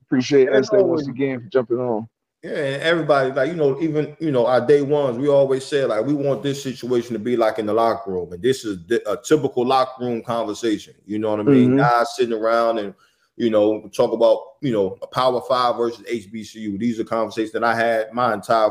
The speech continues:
Speaker 2: fourteen-year career. Again, you know,
Speaker 1: Yep.
Speaker 2: I think that the good thing is that we can come in here and we can have
Speaker 1: Rob
Speaker 2: the
Speaker 1: Mathis.
Speaker 2: Rob Mathis, yeah, we can have these differences of opinions, but again, you know,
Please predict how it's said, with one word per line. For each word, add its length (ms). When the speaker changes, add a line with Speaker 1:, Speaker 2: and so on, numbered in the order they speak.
Speaker 2:
fourteen-year 540
career. 520
Again, 440
you 60
know, 140
Speaker 1:
Yep. 80
Speaker 2:
I 60
think 140
that 160
the 80
good 300
thing 200
is 160
that 280
we 120
can 140
come 260
in 80
here 480
and 100
we 60
can 140
have 240
Speaker 1:
Rob 160
Speaker 2:
the 60
Speaker 1:
Mathis. 560
Speaker 2:
Rob 340
Mathis, 380
yeah, 140
we 140
can 120
have 360
these 320
differences 460
of 140
opinions, 640
but 160
again, 480
you 100
know, 400